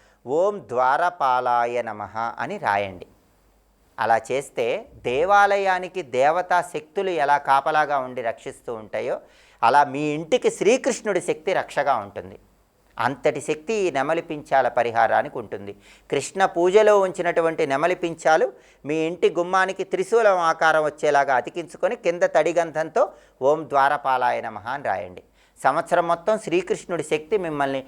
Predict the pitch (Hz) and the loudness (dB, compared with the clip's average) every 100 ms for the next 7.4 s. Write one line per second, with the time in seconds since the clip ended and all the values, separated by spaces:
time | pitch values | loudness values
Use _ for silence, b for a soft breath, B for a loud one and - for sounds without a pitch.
0 | B B 127 139 175 160 156 156 165 160 | B B 2 4 4 4 2 2 -2 -2
1 | 131 123 127 - 139 110 95 92 92 _ | -4 -2 -4 -4 -12 -14 -16 -18 -20 _
2 | _ _ _ _ 120 165 175 175 147 151 | _ _ _ _ 4 4 4 0 -2 0
3 | 220 - 180 175 170 156 160 165 151 135 | 0 2 2 2 2 2 -2 -4 -6 -2
4 | 170 170 156 143 147 139 135 135 151 156 | -2 0 -4 -4 -4 -2 2 2 0 -4
5 | 160 - 208 196 175 175 180 170 156 147 | -8 -6 -2 -2 -2 -2 2 2 0 -6
6 | 147 147 139 135 131 127 120 147 180 170 | -8 -6 -6 -4 -4 -4 -4 -4 -4 -6
7 | 156 147 139 170 | -4 0 0 -2